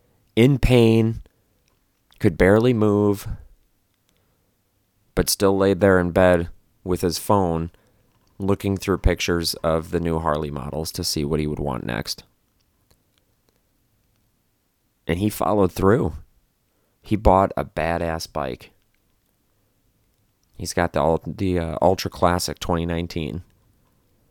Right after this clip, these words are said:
It is a badass bike. He loves it. It's great.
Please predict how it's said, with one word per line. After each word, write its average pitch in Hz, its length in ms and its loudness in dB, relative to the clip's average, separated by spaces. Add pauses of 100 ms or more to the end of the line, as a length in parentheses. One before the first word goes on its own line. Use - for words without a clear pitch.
(920)
It 92 100 0
is 92 160 2
a 85 60 2
badass 82 600 0
bike. 71 420 -6 (760)
He - 160 -6
loves 85 380 -2
it. 67 180 -8
It's - 180 -12
great. 80 520 -10